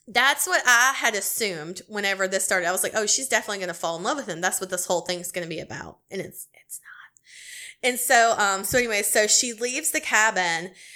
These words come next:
and she's immediately in a car accident with her family. And then when she, like, the car accident hits and she wakes up and she's on the plane on her way to the cabin to start the week.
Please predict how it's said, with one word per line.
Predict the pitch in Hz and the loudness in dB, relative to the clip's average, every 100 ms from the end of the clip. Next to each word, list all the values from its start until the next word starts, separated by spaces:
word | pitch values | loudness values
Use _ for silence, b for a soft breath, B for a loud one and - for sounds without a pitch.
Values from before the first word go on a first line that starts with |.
| B - | B -4
and | 208 196 196 196 202 - | 0 2 2 0 -4 0
she's | - 226 220 214 | 2 2 0 -2
immediately | 220 220 240 247 226 - 208 196 196 196 - | -2 -2 -2 0 0 0 0 0 0 -2 -4
in | 202 185 180 175 | -2 -2 -2 -2
a | 196 | -4
car | - 202 190 | -4 -4 2
accident | 170 143 - - 160 147 147 | 2 2 -2 -4 -4 -4 -4
with | 190 | -4
her | 190 185 | -2 -2
family. | - 190 180 170 165 | -2 -2 -2 -4 -4
And | 202 202 | -4 -2
then | 190 196 | -4 -4
when | 196 | -2
she, | 190 - - 214 208 208 - | 0 0 0 -2 -4 -6 -2
like, | 190 170 | 0 -2
the | |
car | 185 220 | -2 0
accident | 226 254 247 220 | 2 0 -4 -2
hits | 214 - - B B - | -2 -2 -6 B B -8
and | 196 | 0
she | - 208 | 0 0
wakes | 190 214 214 - | 0 0 0 4
up | 269 - | 4 2
and | 214 | 0
she's | - 220 214 | 0 0 -6
on | - 214 240 | -4 -4 -4
the | 302 | -6
plane | - - 254 208 185 | -6 -4 -2 -4 -8
on | 175 196 | -8 -10
her | 196 202 196 | -8 -8 -10
way | 185 202 202 208 - - | -4 -2 -2 -4 -2 0
to | 247 226 180 160 170 b b b b _ _ | 0 0 -2 -4 -8 b b b b _ _
the | 208 | -4
cabin | - 190 175 185 180 | 0 2 2 0 -6
to | 180 208 | -2 2
start | - - 208 202 - 196 | 2 2 0 0 -2 -8
the | 185 | -6
week. | 180 123 - - | -4 -6 -10 -18